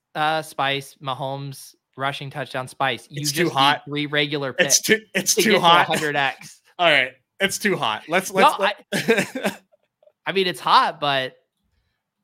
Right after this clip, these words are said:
Speaker 2: it's a little too hot. Let me, I'm gonna do, I'm about to ex-, expand, like, all these picks and just put in, like,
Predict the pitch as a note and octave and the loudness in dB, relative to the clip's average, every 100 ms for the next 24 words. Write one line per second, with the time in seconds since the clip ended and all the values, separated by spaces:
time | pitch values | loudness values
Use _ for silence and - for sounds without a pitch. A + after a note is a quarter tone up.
0 | _ _ - E3 E3+ E3 C#3 A#2+ G#2 A2 | _ _ -12 -4 -4 -4 -6 -6 -6 -6
1 | E3 G3+ G#3+ - D#3+ F#3+ A#3+ E3+ F3 F3+ | -6 -4 -6 -8 -6 -4 -4 -4 -4 -2
2 | E3+ - _ - D3+ F#3+ F#3+ D#3 _ _ | -4 -8 _ -14 -6 -6 -6 -12 _ _
3 | _ _ _ _ _ _ D3 B2+ - D#3 | _ _ _ _ _ _ -18 -16 -12 -8
4 | - C#3+ C#3 C3 A#2+ A#2+ B2+ C#3+ D3 D#3 | -6 -4 -4 -4 -8 -8 -8 -6 -8 -12
5 | C#3+ C#3+ - - _ _ _ - D3 A#2 | -12 -8 -8 -10 _ _ _ -6 -4 -4
6 | - - - _ _ - C#3+ B2+ A#2+ C3+ | -6 -8 -10 _ _ -6 -4 -4 -6 -12
7 | - F3 D3+ D3 C#3+ A#2+ A2 - | -10 -6 -4 -4 -4 -6 -6 -10